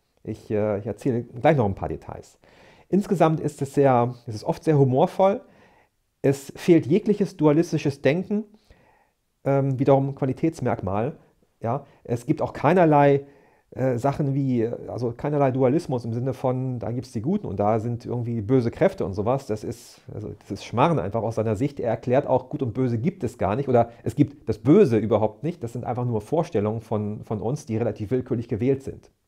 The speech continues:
Und es enthält keinerlei Trivialitäten und Allgemeinplätze, was man so vielleicht aus der esoterischen Literatur kennt.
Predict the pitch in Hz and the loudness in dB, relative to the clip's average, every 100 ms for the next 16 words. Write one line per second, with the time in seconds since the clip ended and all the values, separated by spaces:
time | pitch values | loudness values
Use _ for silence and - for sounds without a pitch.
0 | _ _ _ _ _ _ - 123 143 139 | _ _ _ _ _ _ -6 -2 0 -2
1 | - 127 127 - 135 143 127 120 117 - | -6 -4 -4 -2 -2 0 2 2 0 -8
2 | _ _ _ - 123 123 110 - 147 160 | _ _ _ -2 0 0 0 0 0 2
3 | 147 123 113 120 117 117 113 110 104 120 | -2 -4 -4 -4 -6 -4 -4 -2 2 2
4 | 156 - 78 - 85 90 101 107 104 101 | 2 -2 -8 -8 -8 -8 -10 -10 -8 -8
5 | - 107 101 98 98 98 98 _ _ _ | -6 -4 -4 -2 -2 -2 -6 _ _ _
6 | 92 98 104 95 101 - 120 110 107 110 | -8 -6 -4 -4 -6 -2 -2 0 -4 -4
7 | 101 - 123 117 - 87 - | -6 -4 -6 -6 -8 -14 -20